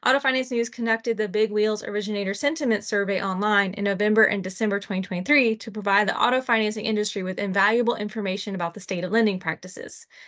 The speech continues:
Nearly half of the respondents indicated E V financing volume would be the same in the first half of the year compared with the same period in twenty twenty-three,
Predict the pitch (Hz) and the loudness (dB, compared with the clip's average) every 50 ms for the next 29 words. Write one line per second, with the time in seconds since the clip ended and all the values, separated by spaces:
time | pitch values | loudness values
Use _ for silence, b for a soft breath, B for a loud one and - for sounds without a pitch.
0 | B B B B B B - 226 240 247 247 240 240 226 - 277 269 302 320 339 | B B B B B B 4 6 6 8 8 6 4 6 6 6 6 6 4 2
1 | 330 285 262 220 247 240 - 214 196 185 208 254 262 - - 220 214 202 190 240 | 0 0 0 0 -2 -4 -4 -4 -4 -2 -2 -4 -4 -6 -6 -6 -6 -6 -4 -4
2 | 233 190 190 - 220 202 196 190 - 214 277 330 302 233 240 - 233 214 185 208 | -4 -2 -2 -4 -6 -6 -6 -2 0 2 2 2 0 -2 -4 -4 -4 -4 -2 -2
3 | 202 190 190 208 208 175 202 196 220 214 196 202 - - 254 254 247 233 214 196 | -2 -2 -2 -4 -4 -4 -4 -2 -2 -2 -2 -4 -4 -4 -4 -2 0 0 0 0
4 | 185 190 - - 226 233 226 - 247 214 208 - 202 190 190 185 185 170 170 165 | 0 -2 -2 -2 -2 -2 0 0 -2 -2 -2 -2 -4 -6 -4 -2 0 0 0 0
5 | 180 185 - - 220 214 233 220 208 190 190 170 196 - - 220 214 208 208 - | 0 -2 -2 -2 -2 0 2 0 0 0 -2 -4 -4 -2 2 2 2 2 2 0
6 | 208 190 190 185 185 190 185 - 190 175 - - 180 170 180 - 190 - - 214 | -2 0 0 0 0 -2 -2 -2 -4 -4 -2 -4 -4 -4 -4 -2 -4 -4 -4 -6